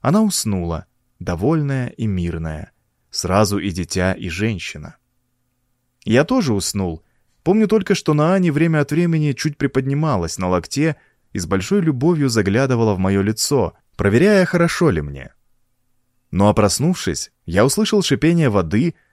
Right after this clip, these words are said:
и понял, что дева уже поднялась и сперва занялась собою,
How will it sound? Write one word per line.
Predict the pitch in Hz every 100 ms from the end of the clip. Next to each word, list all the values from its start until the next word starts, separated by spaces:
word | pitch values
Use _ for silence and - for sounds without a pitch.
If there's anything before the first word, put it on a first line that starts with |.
| _
и | -
понял, | 196 226 226 214
что | - 120
дева | 135 208
уже | 185 139
поднялась | - 92 87 87 113 180 - _ _ _ _ -
и | 107
сперва | - 233 180 214
занялась | 165 143 196 208 180
собою, | 160 151 202 220 82 -